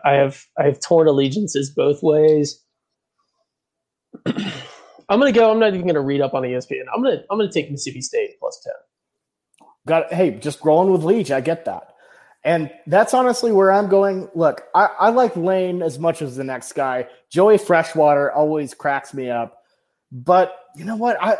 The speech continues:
Speaker 2: I don't know. This is a toss-up to me. I don't know a ton about either team. Uh, and look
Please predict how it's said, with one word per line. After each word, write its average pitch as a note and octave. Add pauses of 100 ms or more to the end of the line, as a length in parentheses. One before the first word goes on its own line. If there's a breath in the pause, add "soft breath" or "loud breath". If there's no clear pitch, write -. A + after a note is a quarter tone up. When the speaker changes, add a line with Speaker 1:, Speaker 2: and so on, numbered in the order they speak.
(120)
Speaker 2:
I G#3
don't G#3+
know. D#3+
This G3
is F#3+
a F3
toss-up G3
to G3+
me. F#3+
I D3+
don't E3+
know E3
a D#3
ton D3+
about C#3+ (160)
either D3
team. D#3 (500)
Uh, C3+ (200)
and D#3 (240)
look D#3+